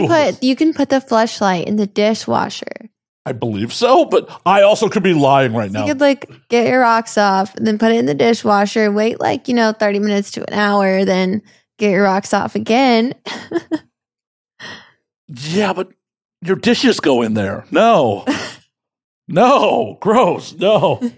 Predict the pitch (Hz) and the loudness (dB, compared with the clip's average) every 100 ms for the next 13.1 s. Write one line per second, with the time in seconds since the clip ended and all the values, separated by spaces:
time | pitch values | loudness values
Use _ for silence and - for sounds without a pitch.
0 | _ 285 254 277 - _ _ _ _ _ | _ -8 -8 -12 -16 _ _ _ _ _
1 | _ - - - _ _ _ 170 175 120 | _ -20 -20 -20 _ _ _ 0 2 2
2 | - _ _ _ - 139 131 135 135 160 | -4 _ _ _ -4 -2 0 -2 0 0
3 | 165 151 131 - _ _ - 139 135 135 | 2 0 -2 -10 _ _ -6 -4 -2 -2
4 | 120 - 156 131 - 143 147 - 117 117 | -4 -4 -4 -4 -2 -2 -2 -4 -4 -2
5 | 127 113 151 127 - 147 151 - 135 120 | -4 -4 -6 -6 -6 -2 -2 -2 -4 -4
6 | 110 98 - _ _ - 247 - - 214 | -4 -10 -16 _ _ -2 -2 -2 -6 -2
7 | 233 233 - - - 147 156 175 165 147 | 0 -2 -8 -16 -6 -2 0 0 -2 -4
8 | 101 165 233 226 247 214 214 196 185 - | -8 -6 -6 -2 -2 0 0 0 -2 -6
9 | _ _ _ 135 151 156 147 131 127 123 | _ _ _ 0 4 4 4 2 2 2
10 | 120 117 110 104 98 95 101 107 98 - | 0 -2 -4 -2 -4 -6 -6 -6 -6 -10
11 | _ _ _ _ _ _ _ _ _ _ | _ _ _ _ _ _ _ _ _ _
12 | _ 147 147 - 202 156 156 151 127 98 | _ 0 0 2 4 6 4 4 0 -4
13 | - | -8